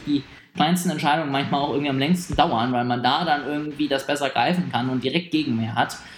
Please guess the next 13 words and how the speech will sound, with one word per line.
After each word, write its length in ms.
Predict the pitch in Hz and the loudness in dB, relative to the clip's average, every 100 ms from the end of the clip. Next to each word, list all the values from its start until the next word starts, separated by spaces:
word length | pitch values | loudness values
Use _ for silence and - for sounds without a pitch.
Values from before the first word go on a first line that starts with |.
| - - | -10 0
Ähm, 360 | 131 139 139 139 - - - - - - | 2 2 -2 -4 -10 -20 -20 -20 -6 4
und 440 | 190 214 269 - - - - - - - - | 6 6 0 -6 -10 -14 -18 -20 -20 -6 4
ich 200 | 160 - | 4 4
frage 300 | 143 165 185 | 0 2 2
mich 200 | 175 175 | 0 2
halt, 140 | 165 | 0
ob 120 | 131 151 | 0 0
man 180 | 139 | 0
da 260 | 135 143 180 | 2 2 0
zum 140 | 175 | 0
Beispiel 380 | 143 135 151 151 | 0 -2 0 0
riesige 380 | 143 160 170 151 | 0 0 2 2
Innovationen 1000 | - 139 131 156 - 190 190 117 92 - | 2 0 0 -2 2 4 4 0 -2 -6